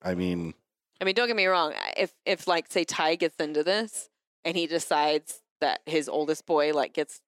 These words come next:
Speaker 2: like, to be, like, five or six and wants to take one, it's just when mom goes,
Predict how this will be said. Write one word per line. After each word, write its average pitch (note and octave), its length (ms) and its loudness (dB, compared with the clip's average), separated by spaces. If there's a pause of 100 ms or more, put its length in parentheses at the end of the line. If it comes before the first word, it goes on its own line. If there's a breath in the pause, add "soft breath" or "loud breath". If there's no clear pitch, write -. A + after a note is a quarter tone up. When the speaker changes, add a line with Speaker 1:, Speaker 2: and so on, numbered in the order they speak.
Speaker 2:
like, D#3+ 100 -12
to - 100 -14
be, D#3 120 0
like, C3 240 -2
five C3 180 -2
or C#3 80 -6
six - 320 -6 (420)
and D#3+ 120 -4
wants D3 180 0
to - 80 -14
take - 220 -2
one, C#3 360 -2
it's - 160 -6
just - 240 -8
when D#3 240 -4
mom D3+ 360 0
goes, G#3+ 460 0